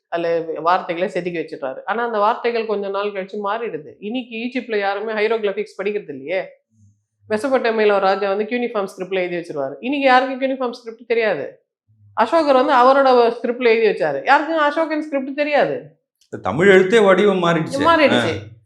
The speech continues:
Speaker 1: அப்போ இது வந்து காலத்துக்கு நிலைக்காது. அப்போ எது காலத்துக்கு நிலைக்கும்னா, நம்ம உட்கார்ந்து நம்ம குழந்தைங்களுக்கு சொல்றோம்ல, நேரடியா டிரான்ஸ்மிட் பண்றோம்ல, அது மட்டும்தான் நிலைக்கும். அது நம்ம குழந்தைங்களுக்கு செய்யறோமான்னா, அநேகமான சமயத்துல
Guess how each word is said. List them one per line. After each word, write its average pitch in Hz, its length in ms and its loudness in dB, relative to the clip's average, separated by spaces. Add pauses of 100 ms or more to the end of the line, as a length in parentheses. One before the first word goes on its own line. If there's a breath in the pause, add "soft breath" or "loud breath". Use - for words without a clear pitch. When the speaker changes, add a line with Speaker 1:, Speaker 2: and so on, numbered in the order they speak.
(140)
Speaker 1:
அப்போ 262 240 0
இது 294 240 0
வந்து 294 200 2
காலத்துக்கு 277 500 4
நிலைக்காது. 233 680 2
அப்போ 202 180 -6
எது 247 240 0
காலத்துக்கு 240 420 -2
நிலைக்கும்னா, 185 600 -6 (300)
நம்ம 226 400 -2
உட்கார்ந்து 262 320 0
நம்ம 247 200 -2
குழந்தைங்களுக்கு 226 560 -2
சொல்றோம்ல, 190 380 -6
நேரடியா 226 540 0
டிரான்ஸ்மிட் 220 480 -4
பண்றோம்ல, 180 560 -2 (280)
அது 202 220 -2
மட்டும்தான் 233 380 -4
நிலைக்கும். 196 560 -8 (840)
அது 233 220 2
நம்ம 247 200 4
குழந்தைங்களுக்கு 262 500 4
செய்யறோமான்னா, 240 600 2 (180)
அநேகமான 247 540 0
சமயத்துல 233 320 -4